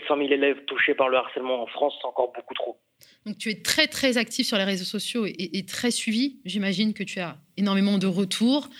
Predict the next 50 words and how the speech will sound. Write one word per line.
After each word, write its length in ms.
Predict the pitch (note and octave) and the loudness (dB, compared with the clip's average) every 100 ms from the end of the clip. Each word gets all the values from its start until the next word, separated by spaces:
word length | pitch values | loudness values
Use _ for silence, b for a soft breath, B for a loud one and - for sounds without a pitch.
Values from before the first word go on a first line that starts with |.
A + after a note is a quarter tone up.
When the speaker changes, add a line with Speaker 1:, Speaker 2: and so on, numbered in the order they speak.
| B B B - | B B B -4
Speaker 2:
euh, 220 | F3+ E3+ | 0 0
parmi 260 | E3+ F#3 F#3+ | 0 2 2
tes 120 | G3 | 2
followers 500 | G3 F#3+ F#3 F#3+ B3+ - | 2 4 4 4 2 -4
qui 140 | - | -2
ont 80 | F#3+ | 0
vécu 340 | F3+ F#3+ - A3 | 2 2 2 0
ces 160 | - | 2
mêmes, 480 | F3+ F#3 F3 F3 E3 B B B B | 2 2 0 -2 -6 B B B B
ces 180 | - G3 | 0 2
mêmes 200 | F#3+ F#3+ | 4 4
expériences-là. 760 | G3 F#3+ - G3+ F#3+ F#3 - A#3+ | 4 0 0 2 4 2 2 2
Qu'est-ce 220 | C#4+ - | 4 2
qui 120 | - | 2
revient 280 | A#3+ G3+ C4 | 2 4 2
souvent 500 | - - G#3 A3+ B3+ B B B | 2 0 0 0 -2 B B B
dans 100 | G3 | 2
les 140 | F#3+ F#3+ | 2 2
témoignages 500 | G#3 G3 G3 G#3+ G3+ | 2 2 4 2 2
et 40 | |
dans 120 | F#3 | 2
les 120 | F#3 | 2
discours ? 420 | D#3+ F#3 - A3 - | 0 -2 -2 -2 0
Qu'est-ce 200 | A#3 - | 0 2
qui 140 | A3 | 0
est 60 | F#3+ | 0
pointé ? 640 | - A3 G#3+ - A3+ A3 B B B B - D3+ | -2 0 2 4 4 4 B B B B -8 -2
Euh, 160 | F3+ | 2
le 160 | F#3 F#3 | 2 2
quoi, 160 | G#3+ | 2
les, 100 | G3+ | 4
les 160 | F#3+ F#3+ | 4 4
silences, 720 | F#3 - A#3+ A#3 B3 C4+ C4+ | 2 0 2 4 4 2 0
l'impossibilité 640 | G3 A3 - F3+ F3 A3 | -2 -4 -6 -6 -4 -2
de 100 | F#3+ | -2
communiquer, 840 | F#3+ G#3 F#3 E3+ - - G3 C4 | -2 -2 -2 -4 0 0 2 0
d'être 380 | G3 D#3+ G#3+ - | 0 0 0 0
entendu, 480 | G3+ G3 G#3 G3 D#4 | -4 -2 0 2 0
parce 160 | G#3+ - | -2 -2
que 80 | |
se 140 | G#3+ G#3 | -2 -2
pose, 240 | G#3+ A#3 | 0 0
on 100 | G3 | 0
en 20 | |
reparlera 300 | F#3 - G3 | -2 -2 0
avec 160 | G#3+ G3 | 0 0
Fatima 420 | - F#3 - G3 | -4 -6 -4 -4
tout 140 | F#3+ - | -4 -2
à 120 | G3 | 0
l'heure, 160 | G#3+ | 0